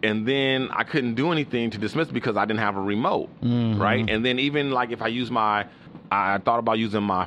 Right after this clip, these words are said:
Speaker 1: phone, a-,
Speaker 2: Right.
Speaker 1: the app
Speaker 2: You
Speaker 1: as
Speaker 2: still
Speaker 1: a
Speaker 2: gotta
Speaker 1: remote,
Speaker 2: pair
Speaker 1: but
Speaker 2: it.
Speaker 1: you, right, it has to be the, the,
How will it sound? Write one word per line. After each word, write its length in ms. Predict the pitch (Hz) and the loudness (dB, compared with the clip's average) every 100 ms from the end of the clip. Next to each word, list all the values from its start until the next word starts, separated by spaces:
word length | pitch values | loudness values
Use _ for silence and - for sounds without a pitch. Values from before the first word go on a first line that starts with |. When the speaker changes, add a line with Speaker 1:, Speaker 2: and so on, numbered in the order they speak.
| - | 0
Speaker 1:
phone, 300 | 120 123 117 | 0 0 0
a-, 120 | 110 - | -2 -2
Speaker 2:
Right. 260 | 131 120 107 | 2 4 4
Speaker 1:
the 60 | |
app 320 | 143 180 - - | 4 4 0 -2
Speaker 2:
You 80 | 120 | 2
Speaker 1:
as 60 | 104 | 4
Speaker 2:
still 80 | |
Speaker 1:
a 40 | 123 | 4
Speaker 2:
gotta 100 | 107 | 4
Speaker 1:
remote, 440 | 104 104 107 - | 4 2 2 2
Speaker 2:
pair 180 | 139 117 | 4 4
Speaker 1:
but 20 | 95 | 2
Speaker 2:
it. 60 | |
Speaker 1:
you, 140 | 135 120 - - | 0 -4 -6 -2
right, 360 | 107 107 87 | 2 2 2
it 100 | 95 | 2
has 160 | 120 110 | 0 0
to 100 | 110 | -2
be 400 | 101 107 107 101 - - - - | 0 2 2 0 -6 -20 -18 -4
the, 220 | 98 92 | 0 0
the, 280 | 95 95 90 | 2 2 0